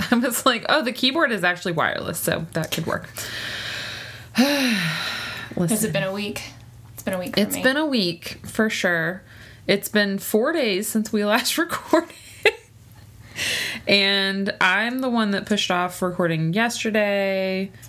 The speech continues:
Speaker 1: And I literally was finishing this at Sweet Annie's, like, right up until they closed. They're very, very nice because they didn't kick me out. And Tony was like, "You can stay if you need to." And I was like, "I'm not gonna be that person."
Speaker 2: No.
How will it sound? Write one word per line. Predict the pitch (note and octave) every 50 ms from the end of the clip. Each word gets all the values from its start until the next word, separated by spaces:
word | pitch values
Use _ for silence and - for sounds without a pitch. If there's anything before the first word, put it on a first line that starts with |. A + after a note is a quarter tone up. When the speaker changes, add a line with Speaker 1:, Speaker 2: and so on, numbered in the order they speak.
| - -
Speaker 1:
And | F#3+ F3+ F3+
I | F3+ F3+
literally | F3+ E3+ F3+ F3 F#3 F#3+ G3 G3+ G#3 G#3+ G#3+
was | G3+ G#3 G#3 - -
finishing | - F#3 F3 F#3 F3 - F#3+ F3+ F3 F3
this | E3+ E3+ E3+ E3+ E3+ - - - - - - - - - - - -
at | F3 F#3 - -
Sweet | - - - A3 A3 G3+ F3+ E3
Annie's, | E3 D#3+ D#3+ D#3 D#3 D3+ D#3 D3+ D#3 - - - - - - - - - - - - - - - - -
like, | E3 E3 F3 E3 E3
right | D#3 D#3+ D#3+ D#3+ E3 F#3+
up | G3 -
until | A3 F#3+ - G3+ F#3+
they | E3+ E3+ E3+
closed. | E3 - - F3 E3 D#3 D3 C#3+ D3 D3 -
They're | E3 D#3+ D3+
very, | D3+ D3+ D3 D#3 D#3 D3+ E3 E3+ E3
very | D3+ D#3 C#3+ C#3 C#3
nice | C#3 C#3 C3+ C3+ C#3 C#3+ - - - - - - - -
because | - D#3+ D#3 D#3+ D#3 -
they | D3+ C#3+
didn't | D3 E3 D#3+ D3+
kick | - D3+ D#3 -
me | D#3 C#3+ C#3
out. | C3+ C3+ C#3 D3+ - - - - -
And | - E3 D#3+ D#3 D#3+ -
Tony | F#3 E3+ E3+ E3 D#3+
was | D#3 D#3 D#3
like, | D3+ - -
"You | G#3 C4
can | D#4+ D#4
stay | D4+ - D#4 F4+
if | F4+ E4+ A3+
you | G#3
need | G#3+ A3+ B3 A3+
to." | - D#3
And | D3 D3 D3+
I |
was | D3 D3
like, | C#3+ C#3+ C#3 - - -
"I'm | - D3+ D3+ D3+ D3+ D3
not | C#3 C3 C3+
gonna | - D3 C#3
be | C#3+ C#3
that | C#3 - -
person." | D3 D3 - D#3 D3 D3 D3+ - - -
Speaker 2:
No. | G3 E3 E3+ -